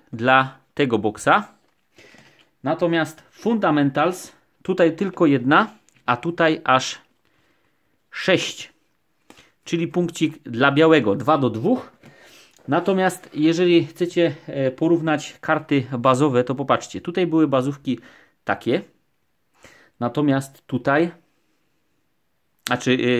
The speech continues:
e, bazówki z Prisma, z Prismem, nie te normalne bazówki, tylko Prismowe,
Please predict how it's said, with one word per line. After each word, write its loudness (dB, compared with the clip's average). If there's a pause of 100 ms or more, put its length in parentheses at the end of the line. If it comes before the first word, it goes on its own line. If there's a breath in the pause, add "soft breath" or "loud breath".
e, -4
bazówki 0
z -10
Prisma, 0
z -16
Prismem, 0 (380 loud breath)
nie 4
te 0
normalne 4
bazówki, 0
tylko -6
Prismowe, 0